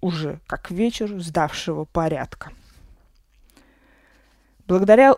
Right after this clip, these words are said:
ловко найденному Верленом сравнению за понятием «декаданс» прочно закрепилась ассоциация с представлениями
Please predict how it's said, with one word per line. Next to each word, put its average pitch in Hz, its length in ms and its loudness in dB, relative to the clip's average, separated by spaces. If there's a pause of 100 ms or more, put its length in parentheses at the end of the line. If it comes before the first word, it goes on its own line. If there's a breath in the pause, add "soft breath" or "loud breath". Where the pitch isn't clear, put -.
ловко 226 540 4
найденному 170 680 2
Верленом 185 680 2
сравнению 175 840 2 (640)
за 208 120 0
понятием 208 480 4
«декаданс» 202 720 2
прочно 226 500 2
закрепилась 208 720 -2
ассоциация 190 800 -2
с 165 100 -8
представлениями 175 920 0